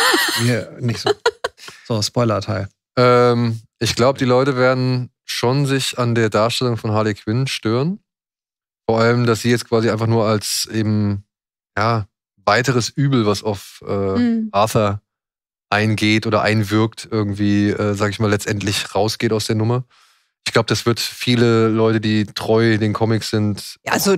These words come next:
Speaker 4: von
Speaker 3: am
Speaker 4: den
Speaker 3: Kopf
Speaker 4: Comics kannst du sowieso nicht. Also
Speaker 3: Ja, ja,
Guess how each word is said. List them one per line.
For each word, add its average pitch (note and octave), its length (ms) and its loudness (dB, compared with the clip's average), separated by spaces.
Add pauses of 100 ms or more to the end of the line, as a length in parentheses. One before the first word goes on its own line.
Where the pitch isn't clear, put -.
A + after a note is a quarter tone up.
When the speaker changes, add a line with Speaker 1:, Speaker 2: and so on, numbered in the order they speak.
Speaker 4:
von - 100 0
Speaker 3:
am G3 80 0
Speaker 4:
den F#3 100 0
Speaker 3:
Kopf - 100 -4
Speaker 4:
Comics G#3+ 320 0
kannst - 300 -4
du F#3 40 -2
sowieso E3+ 460 0
nicht. F3 300 -2
Also D#3+ 280 -2
Speaker 3:
Ja, A2 140 4
ja, D3 300 4